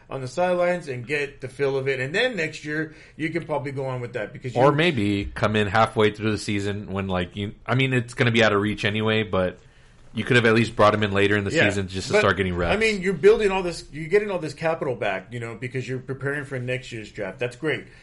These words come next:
Speaker 1: But, I mean, you should let your number one pick, you need to have him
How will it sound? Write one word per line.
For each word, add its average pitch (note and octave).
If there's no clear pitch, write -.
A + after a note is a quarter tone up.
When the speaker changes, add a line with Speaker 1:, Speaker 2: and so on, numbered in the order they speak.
Speaker 1:
But, D3
I D3+
mean, D#3
you D3+
should D3+
let D3+
your C#3+
number F3
one F3+
pick, E3+
you C3
need C3
to C3
have C#3
him C#3